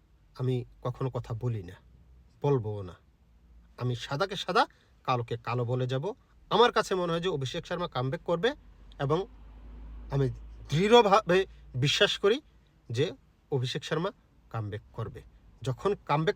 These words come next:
করবে, তখন সালেমানি লবণ পানি, মানে, aqua বানিয়ে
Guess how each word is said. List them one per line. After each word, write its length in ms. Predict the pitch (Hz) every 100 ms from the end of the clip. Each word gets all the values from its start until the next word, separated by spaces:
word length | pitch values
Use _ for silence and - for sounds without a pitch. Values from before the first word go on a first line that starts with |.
| -
করবে, 300 | 170 214 269 - - -
তখন 380 | 175 269 196 117 - - - - - -
সালেমানি 680 | - 196 214 285 277 262
লবণ 380 | 233 240 156 117 - - - - _ - - - -
পানি, 360 | 151 147 185 269 _ _ - - _ _ _
মানে, 340 | 117 120 123 117 - -
aqua 460 | 208 - 175 131 - - - - - 113
বানিয়ে 580 | 107 147 147 135 120